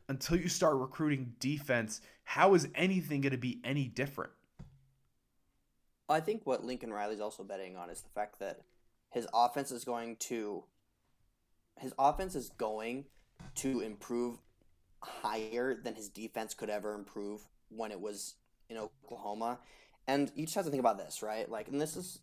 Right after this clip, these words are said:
Speaker 2: you and I talked about this when Texas and Oklahoma joined. Texas and Oklahoma, I don't think they'll be Vanderbilt,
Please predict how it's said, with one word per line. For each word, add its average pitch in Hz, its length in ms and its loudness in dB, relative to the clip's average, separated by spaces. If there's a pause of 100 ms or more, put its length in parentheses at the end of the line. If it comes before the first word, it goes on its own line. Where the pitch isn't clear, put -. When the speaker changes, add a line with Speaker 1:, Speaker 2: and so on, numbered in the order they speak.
Speaker 2:
you 135 220 -4
and 170 80 -4
I 165 60 -4
talked 160 240 -4
about 151 160 0
this - 180 -10
when 127 240 -4
Texas 123 400 -8
and 127 100 -6
Oklahoma 117 400 -6
joined. 98 360 -8 (1700)
Texas - 560 -4
and 165 140 -2
Oklahoma, 143 800 0 (1500)
I 143 80 10
don't 180 160 2
think 208 180 -4
they'll 175 80 -6
be 143 160 2
Vanderbilt, 120 960 -2